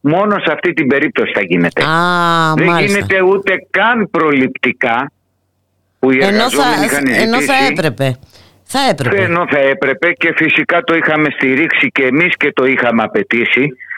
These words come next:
Speaker 1: τουλάχιστον δύο φορές την εβδομάδα,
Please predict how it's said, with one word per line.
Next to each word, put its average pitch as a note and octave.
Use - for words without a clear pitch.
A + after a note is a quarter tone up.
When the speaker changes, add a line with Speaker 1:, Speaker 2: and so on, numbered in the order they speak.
Speaker 1:
τουλάχιστον F#3
δύο F#3
φορές D3+
την C3+
εβδομάδα, A#2+